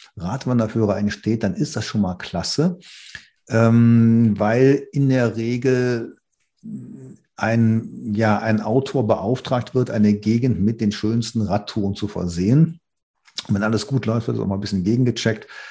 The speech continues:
Das heißt, man hat schon eine Auswahl von wirklich guten Touren und muss sich nicht durch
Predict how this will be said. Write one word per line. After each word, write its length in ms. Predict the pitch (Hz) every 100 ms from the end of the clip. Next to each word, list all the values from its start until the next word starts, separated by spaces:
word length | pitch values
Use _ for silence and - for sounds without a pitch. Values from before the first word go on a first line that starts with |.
| -
Das 120 | - -
heißt, 200 | 101 95
man 100 | 85
hat 160 | 123
schon 200 | - 110
eine 100 | 104
Auswahl 400 | 90 117 - 92
von 360 | - 92 98 95 - - _ _ -
wirklich 340 | 110 107 -
guten 360 | 101 104 104 87
Touren 420 | - 127 120 120
und 180 | 87 87
muss 200 | 117 120
sich 140 | 110
nicht 220 | 107 104
durch 220 | 104 -